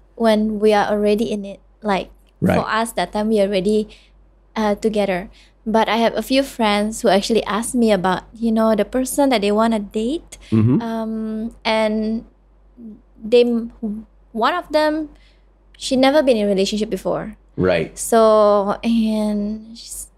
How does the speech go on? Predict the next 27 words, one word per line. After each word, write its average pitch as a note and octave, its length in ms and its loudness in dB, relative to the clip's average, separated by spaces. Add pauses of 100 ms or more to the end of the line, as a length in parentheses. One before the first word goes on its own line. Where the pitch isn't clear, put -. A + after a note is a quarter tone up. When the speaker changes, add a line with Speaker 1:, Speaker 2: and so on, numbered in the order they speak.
Speaker 1:
this D4+ 180 -8
girl C#4+ 220 4
is A#3+ 140 0
a G#3+ 40 0
sweet - 280 -6
girl A3 460 4
and A3 340 -4
she A3 160 -6
just A3+ 220 -2
doesn't A#3 260 -4
want A#3 160 0
to A3 80 -2
waste G#3+ 360 0
her, G3 240 0 (460)
you G#3+ 100 0
know, A3 120 4
youth A3 520 2 (260)
date G#3 360 2
around, G#3 800 2
uh, F#3+ 340 0
or F3+ 280 0
dating F#3+ 400 0
a F3+ 80 -2
wrong A3 260 2
guy. G3+ 540 0
So A#2+ 220 4
Speaker 2:
Mm-hmm. A2 280 4